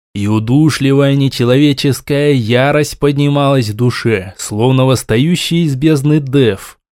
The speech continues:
Сейчас изгоняющий прикидывал, что вполне мог пробить щиты Сайк Малута, давнего ученика, слишком много возомнившего о себе. Да и с этого места до машин может достать в легкую. Однако действовать,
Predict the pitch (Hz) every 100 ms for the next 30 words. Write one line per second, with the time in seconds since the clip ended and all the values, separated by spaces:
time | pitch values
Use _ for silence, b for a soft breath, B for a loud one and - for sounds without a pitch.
0 | _ _ _ - 147 151 240 220 196 147
1 | 165 196 190 175 175 165 180 175 233 143
2 | 101 101 - _ - - - 104 - 107
3 | 113 127 143 143 135 117 120 127 - 110
4 | 131 151 - 127 - 143 127 127 143 156
5 | - _ _ 95 98 113 156 175 180 180
6 | 185 190 190 170 101 - - 214 - 208
7 | 208 226 160 110 104 110 131 165 123 110
8 | 107 104 - 143 131 98 _ _ _ _
9 | _ 101 107 123 202 202 202 196 202 202
10 | 185 175 185 185 233 202 139 107 107 123
11 | - 127 104 120 127 - 104 101 _ _
12 | _ _ 101 98 120 - 110 104 131 143
13 | - 98 - -